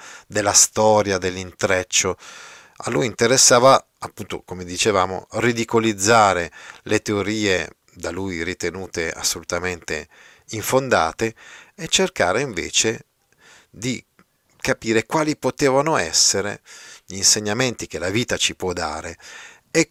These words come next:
questi sono concentrati poi nell'ultima parte del romanzo. Ecco il motivo per cui adesso vi dico, sappiatelo, vado a spoilerare, cioè a dirvi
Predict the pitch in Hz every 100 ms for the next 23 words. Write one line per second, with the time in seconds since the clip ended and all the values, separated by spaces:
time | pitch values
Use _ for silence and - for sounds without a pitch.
0 | _ - 175 101 - - 147 - 143 117
1 | 170 170 156 190 175 95 73 - 131 -
2 | 107 147 156 110 101 - 156 156 71 -
3 | - 101 101 98 87 85 87 90 - -
4 | - 131 - 127 117 143 123 - - 147
5 | 120 120 - 98 120 147 - 65 - _
6 | _ - - 120 95 78 - 104 - _
7 | - - - - - 92 92 90 - -
8 | 113 117 127 90 80 82 - - 117 113
9 | 101 87 80 82